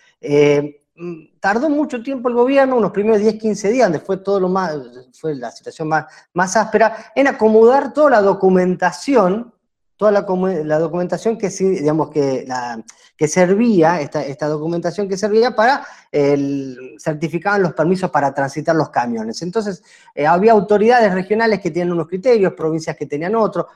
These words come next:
la propia gendarmería en distintas provincias tenía criterios distintos. Recién eso a los quince días se acomodó la certificación, ¿sí?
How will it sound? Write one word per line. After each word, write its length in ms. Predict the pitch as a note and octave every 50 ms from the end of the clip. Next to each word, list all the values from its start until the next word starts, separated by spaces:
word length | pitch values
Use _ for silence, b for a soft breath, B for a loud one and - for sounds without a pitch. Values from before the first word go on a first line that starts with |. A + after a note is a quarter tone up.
| B B _
la 180 | E3 E3 E3
propia 300 | E3 A#3+ B3+ G#3+ A3 G3
gendarmería 720 | F#3 - F3+ F3+ E3+ F3 E3 E3+ F3 F#3+ G#3+ A#3 D4+ C#4+ A3
en 80 | E3+ D#3
distintas 460 | D3 D3 - - G3+ F3+ F#3 D3+ -
provincias 400 | - D#3+ E3+ F#3 F#3 F3+ F3+ -
tenía 500 | - D3 D3+ E3 E3+ E3 D#3 D3 - b b b b b b _
criterios 640 | _ - E3 D#3 E3+ A#3 G#3+ F#3+ G3 F3+ D#3+ C#3+ -
distintos. 500 | - G3 F#3+ G3 - B3 A#3+ A#3 A#3+ A3
Recién 280 | G#3 A3 G#3+ - B3+ B3
eso 180 | B3+ B3 - A3+
a 20 |
los 120 | G#3 F#3+
quince 260 | - A3+ A3+ - - G3+
días 200 | G#3+ A3+ G#3+ G#3+
se 60 | G3
acomodó 380 | F3+ - - E3+ E3+ F3 F3+ F#3
la 140 | F#3 F3 D3
certificación, 920 | - E3 D#3 C#3+ - C#3+ C3+ - - A#2+ - B2+ B2 - - A2+ F#2 - _ _ _
¿sí? 280 | _ - F3+ A3+ G#3+